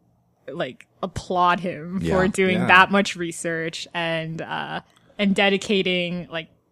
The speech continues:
Speaker 1: so much of his time writing this book.
Speaker 3: Well, and it shows, you know, it won the Pulitzer, which in turn probably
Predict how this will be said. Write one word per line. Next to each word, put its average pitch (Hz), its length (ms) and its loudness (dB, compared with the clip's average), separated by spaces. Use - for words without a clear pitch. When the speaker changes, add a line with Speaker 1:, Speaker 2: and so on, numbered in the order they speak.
Speaker 1:
so - 340 -4
much 180 240 -6
of 175 100 -4
his 175 180 -10
time 165 340 -6
writing 156 280 -12
this - 180 -20
book. 147 220 -2
Speaker 3:
Well, 160 100 0
and 160 120 0
it 165 160 -2
shows, 180 500 -2
you 104 60 -6
know, 98 80 -4
it 104 80 -8
won 120 240 -2
the 123 80 -2
Pulitzer, 98 800 -6
which 107 380 -6
in 131 120 0
turn 113 480 -2
probably 107 600 -4